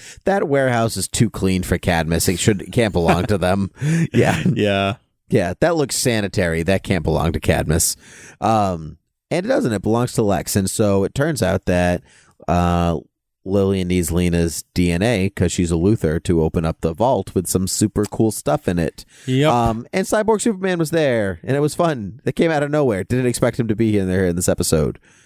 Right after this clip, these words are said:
Speaker 2: And I still don't know why he's calling himself Superman, but
Speaker 1: It's
Speaker 2: you know.
Speaker 1: fine.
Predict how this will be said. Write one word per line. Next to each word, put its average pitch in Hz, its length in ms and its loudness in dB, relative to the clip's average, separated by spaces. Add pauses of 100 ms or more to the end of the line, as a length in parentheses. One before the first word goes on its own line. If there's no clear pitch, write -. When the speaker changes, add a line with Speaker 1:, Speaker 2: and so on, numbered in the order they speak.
Speaker 2:
And 117 120 0
I 117 80 4
still 185 440 0
don't 165 220 -2
know 151 140 -2
why 147 280 2
he's 139 160 0
calling 147 240 0
himself 131 360 0
Superman, 95 560 0 (160)
but 98 180 0 (880)
Speaker 1:
It's 98 120 0
Speaker 2:
you 110 60 2
know. 80 60 4
Speaker 1:
fine. 58 240 -2